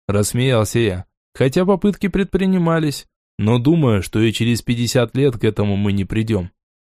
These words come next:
«Почему?» удивилась Линза. «Что вам мешают? Если наши миры похожи, то у вас тоже должны быть развитые технологии». «А мешают всему деньги», ответил я.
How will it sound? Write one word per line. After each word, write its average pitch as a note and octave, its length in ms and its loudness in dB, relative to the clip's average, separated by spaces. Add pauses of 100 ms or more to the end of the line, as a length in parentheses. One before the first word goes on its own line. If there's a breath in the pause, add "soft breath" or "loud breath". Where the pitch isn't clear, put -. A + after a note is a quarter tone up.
(120)
«Почему?» A3+ 600 -2 (160)
удивилась A#2 600 2
Линза. G#2 380 -2 (360)
«Что - 300 -2
вам F#3 200 2
мешают? E3 520 -2 (420)
Если E3+ 300 2
наши F3+ 260 0
миры F#3+ 240 2
похожи, E3+ 560 -2 (440)
то G3 180 2
у G3+ 40 2
вас G#3 280 0
тоже A3+ 280 0
должны F#3 400 0
быть G3+ 180 0
развитые F#3 480 0
технологии». F3 760 -2 (480)
«А G#2 140 -2
мешают G#2+ 680 0
всему A2+ 400 -2
деньги», A2 600 -4 (100)
ответил G#2 600 0
я. G2+ 320 -2